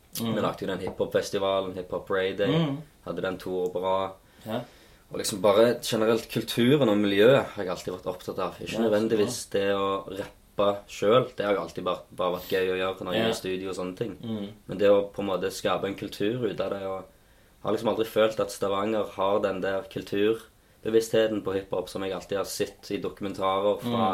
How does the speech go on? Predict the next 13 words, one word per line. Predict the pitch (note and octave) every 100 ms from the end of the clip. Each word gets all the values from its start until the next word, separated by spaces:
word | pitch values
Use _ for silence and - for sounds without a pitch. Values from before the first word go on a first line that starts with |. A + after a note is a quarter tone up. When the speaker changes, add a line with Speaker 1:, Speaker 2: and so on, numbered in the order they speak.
| F#2
Speaker 2:
Amerika | F#2 F#2+ G2+ G2+
og | F#2+
sånne | F#2+ F2+
ting. | - G#2 - _ _ -
Liksom | F#2 G#2+
alltid | F2+ G2+
hatt | G2+
lyst | G#2+ -
til | G#2
å | - F#2+
kjenne | F2 F2+ F#2+
på |
den, | G2 A2+